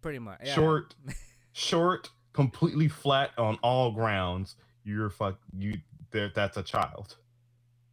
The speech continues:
Speaker 1: Mm-hmm. 'Cause, I mean,
Speaker 2: Like, w-
Speaker 1: I don't, uh, w-, see, the,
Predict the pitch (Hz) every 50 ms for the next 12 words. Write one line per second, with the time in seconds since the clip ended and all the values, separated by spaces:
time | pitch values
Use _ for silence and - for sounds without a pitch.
0 | _ _ _ - 127 123 120 120 117 113 117 120 120 120 _ _ _ _ _ _
1 | _ _ _ _ _ _ _ _ _ _ _ _ _ _ _ _ _ _ 135 135
2 | 151 160 156 156 156 151 147 104 101 101 98 92 101 110 117 113 - - - -
3 | - - - - - - - - _ _ _ _ _ _ - 135 147 160 156 -
4 | - 131 135 120 117 - 143 139 135 - _ _ - - - - - - - -
5 | - - _ _ _ _ _ _ - 180 190 170 147 147 147